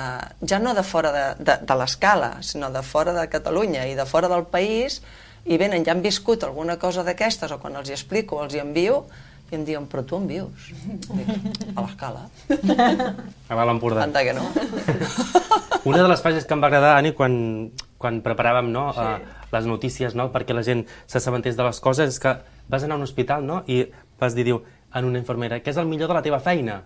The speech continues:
Speaker 1: Ah, sí.
Speaker 2: I, i et va dir, "Seria millor no tenir-ne", no?
Speaker 1: Sí, a l'Hospital Sant Joan de Déu, precisament,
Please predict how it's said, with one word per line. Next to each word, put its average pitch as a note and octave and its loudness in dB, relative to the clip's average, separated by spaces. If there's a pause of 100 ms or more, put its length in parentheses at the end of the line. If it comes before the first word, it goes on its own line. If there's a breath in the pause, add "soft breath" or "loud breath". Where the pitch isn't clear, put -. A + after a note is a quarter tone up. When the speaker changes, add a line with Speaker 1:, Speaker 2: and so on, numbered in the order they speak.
(200)
Speaker 1:
Ah, C3+ -12
sí. C3 -14
Speaker 2:
I, C#3+ 4 (100)
i D3 4
et C3+ 0
va C#3 6
dir, B2+ 2 (180 loud breath)
"Seria C#3+ 2
millor F3 2
no F#3+ 2
tenir-ne", A#2+ 0
no? C#3+ -6 (200)
Speaker 1:
Sí, - -14
a C3 -10
l'Hospital - -4
Sant G3 -4
Joan F3+ -2
de E3 -6
Déu, D#3 -6
precisament, C3+ -8